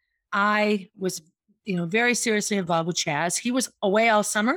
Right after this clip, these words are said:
working in Yellowstone National Park. He was an outdoorsy A M C, Appalachian Mountain Club kind of guy. And this was with, I don't even remember who he was working with now, but they take care of national parks out west.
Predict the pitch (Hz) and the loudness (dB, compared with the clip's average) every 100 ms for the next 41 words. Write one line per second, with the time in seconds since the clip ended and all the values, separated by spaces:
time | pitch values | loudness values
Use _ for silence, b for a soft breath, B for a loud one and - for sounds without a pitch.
0 | 381 226 220 202 190 185 185 - 196 180 | 0 -2 2 2 2 0 0 -2 -2 -2
1 | 175 175 - 190 208 - 180 170 160 165 | -2 -6 -4 -2 -2 -6 -6 -6 -4 -4
2 | 175 170 170 175 170 _ b b b 196 | -2 -2 -2 -2 -4 _ b b b -2
3 | 196 185 - 202 202 196 190 _ _ _ | 0 0 0 0 2 0 -2 _ _ _
4 | - 190 196 202 202 185 190 - 185 - | -8 -4 -2 0 2 0 -2 -4 -4 -2
5 | 180 170 156 160 156 160 170 - - 196 | -4 -4 -4 -2 0 -2 -4 -6 -6 -2
6 | 233 - 254 220 208 180 185 185 185 165 | -2 0 2 2 0 0 2 2 0 -2
7 | 185 _ - 202 208 196 196 185 185 175 | -10 _ -12 -4 -2 0 0 0 0 0
8 | 180 170 - 165 - 165 156 160 151 165 | 0 -2 -4 -8 -6 -8 -4 -4 -4 -6
9 | 190 214 208 269 254 - 277 240 202 208 | -4 -2 0 -2 -2 0 2 2 2 2
10 | 208 202 202 - 190 175 - 151 156 120 | 2 0 -6 -4 -4 -2 -6 -8 -8 -10
11 | - | -12